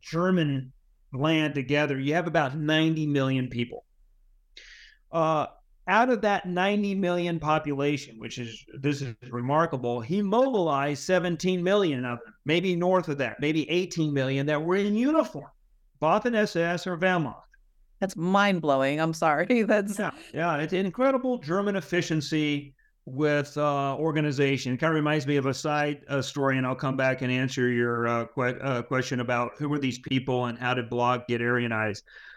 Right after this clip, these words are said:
Speaker 1: Uh, just talking about the German, when they get it focused, uh, you know, and organized, what they could do. So, uh, I think the story goes is Charles de Gaulle was visiting Stalingrad after the battle, and he was actually with Khrushchev. And, uh, de Gaulle was looking out at the,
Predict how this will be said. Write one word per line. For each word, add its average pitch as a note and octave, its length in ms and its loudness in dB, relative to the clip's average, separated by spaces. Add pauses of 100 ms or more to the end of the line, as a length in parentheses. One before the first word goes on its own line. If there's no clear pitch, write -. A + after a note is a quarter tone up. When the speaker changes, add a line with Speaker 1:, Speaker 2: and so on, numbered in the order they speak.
(200)
Speaker 1:
Uh, D3 300 -2 (100)
just D#3 180 -2
talking E3+ 180 2
about D#3 160 2
the D3 80 -6
German, F3 600 0
when D3+ 180 -2
they D3+ 160 0
get E3 200 2
it F3 160 -2
focused, D#3+ 640 0
uh, C#3 600 -2
you C#3 140 0
know, C3 200 0
and C3 100 -4
organized, C#3+ 640 2
what C#3+ 180 0
they C#3+ 120 2
could B2+ 180 -6
do. C#3+ 340 0
So, C3+ 400 -4 (200)
uh, D3 100 2
I C#3 180 2
think F#3+ 200 0
the - 80 -6
story D#3 320 0
goes D3 260 -2
is C3+ 140 -6
Charles F3 300 4
de D3+ 80 -6
Gaulle C#3 560 -2 (120)
was C#3 280 0
visiting D3 420 0
Stalingrad C#3 720 0
after B2+ 260 -4
the B2 80 -6
battle, A#2+ 500 -4 (140)
and C#3+ 80 -4
he D3 80 2
was D3 140 2
actually E3 240 2
with D3 180 -6
Khrushchev. B2 420 -2 (220)
And, D3+ 540 0
uh, D3 420 0
de D3 140 -6
Gaulle D#3+ 500 2
was C#3+ 180 -2
looking D3 340 0
out D3+ 220 0
at C#3 140 -4
the, B2+ 480 -2